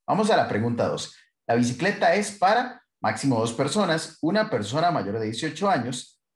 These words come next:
tres personas si cuenta con conos y barra y una persona. Recordemos que la bicicleta es exclusiva para una persona, salvo que esté diseñada para dos personas. Pero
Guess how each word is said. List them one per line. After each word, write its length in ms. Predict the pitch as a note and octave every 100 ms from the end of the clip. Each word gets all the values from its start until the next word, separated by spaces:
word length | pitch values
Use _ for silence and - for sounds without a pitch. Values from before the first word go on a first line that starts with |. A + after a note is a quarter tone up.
| -
tres 220 | G3 A#3+
personas 540 | - A#2+ D#3 G3+ A3
si 200 | - B2+
cuenta 340 | - C#3+ F#3 F#3
con 180 | A2
conos 280 | A2+ G2 A#2
y 40 | E3+
barra 420 | E3 D3 D#3 -
y 80 | B2+
una 220 | B2+ A#2+
persona. 400 | - - - -
Recordemos 560 | C3 D3+ G#3 F#3 F#3+ F#3+
que 120 | D#3+
la 80 | B2
bicicleta 640 | G#2+ G#2 A2+ D3+ F3+ - -
es 400 | E3+ G3+ - -
exclusiva 920 | C3 - - - G#2+ G#2 E3 F#3 F3+
para 240 | C3 G2+ F#2
una 300 | C#3 F3 G3
persona, 480 | G3 F#3 E3+ E3+ - _
salvo 440 | - G3 E3+ G#3 C4
que 80 |
esté 180 | B2+ -
diseñada 640 | B2 C3+ D#3+ B2 G#2+ B2 -
para 280 | B2+ A2+
dos 280 | A#2+ G2 F#2+
personas. 560 | - - - - - -
Pero 360 | C3 F#3+ -